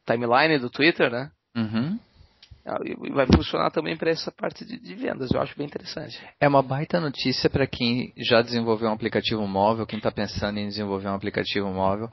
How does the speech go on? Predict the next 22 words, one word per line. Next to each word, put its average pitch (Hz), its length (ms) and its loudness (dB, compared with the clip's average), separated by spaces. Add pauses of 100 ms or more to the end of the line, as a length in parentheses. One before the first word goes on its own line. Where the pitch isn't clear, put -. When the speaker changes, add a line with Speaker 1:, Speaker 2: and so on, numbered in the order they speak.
(320)
Speaker 2:
porque 110 160 -2
realmente 110 400 2
ele, 101 100 0
a 95 280 2
função 120 440 -6
dele 113 220 0
vai 113 160 0
ser 110 400 0
trazer 107 420 -2
esse 131 220 -6
tráfego 113 480 0
do 110 80 -8
Twitter 107 400 -8
pra 123 180 2
dentro 107 320 -2
do 113 60 0
aplicativo 113 540 -2
móvel, 98 320 -2
porque - 320 -2
hoje, 107 320 2
acho - 180 -2
que, - 80 -20